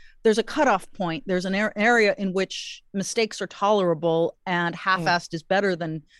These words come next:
Speaker 1: than
Speaker 2: Okay.
Speaker 1: no-assed.
Speaker 2: Let me give you
Speaker 1: Okay.
Speaker 2: my counter-counter for that. So my counter-counter
Speaker 1: Okay.
Speaker 2: is that a lot of people become data-driven. So you hear people say, "I'm data-driven. I wanna see the data. I wanna see the analysis." But what they also do is they then suppress their instincts.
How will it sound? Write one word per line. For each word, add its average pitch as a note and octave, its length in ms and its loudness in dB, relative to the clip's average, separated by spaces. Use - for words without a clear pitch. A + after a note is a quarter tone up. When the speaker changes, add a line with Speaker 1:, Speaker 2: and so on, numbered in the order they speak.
Speaker 1:
than F#3 160 4
Speaker 2:
Okay. F3+ 60 2
Speaker 1:
no-assed. E3 500 0
Speaker 2:
Let F#3 100 -6
me F#3 80 -6
give F3 140 0
you G3 80 4
Speaker 1:
Okay. D#3 140 4
Speaker 2:
my D3 100 2
counter-counter D3 720 -4
for C3+ 160 -6
that. B2+ 220 -8
So E3+ 140 -6
my E3 140 -4
counter-counter F3+ 580 2
Speaker 1:
Okay. C#3+ 160 0
Speaker 2:
is C3 200 -6
that D#3 300 -2
a D3+ 80 0
lot D3 240 0
of - 160 -4
people D#3 260 -8
become D3 400 -4
data-driven. C#3+ 680 -4
So - 120 -14
you D#3+ 80 -8
hear G3 160 2
people G3 260 -2
say, D3+ 280 -2
"I'm D#3+ 220 -2
data-driven. C#3 580 -2
I C#3 60 -8
wanna D3+ 260 -2
see D#3 160 -2
the C#3+ 100 -8
data. - 460 -12
I D3 80 -4
wanna C#3+ 240 -2
see C#3+ 200 -4
the C3+ 160 -10
analysis." B2 640 -12
But E3 160 -2
what G3+ 100 0
they F3 160 4
also A#3 300 4
do C#3+ 200 -4
is C#3 160 -2
they C#3+ 140 0
then D3 320 -2
suppress D3 560 -4
their C3 220 -4
instincts. C#3 680 -6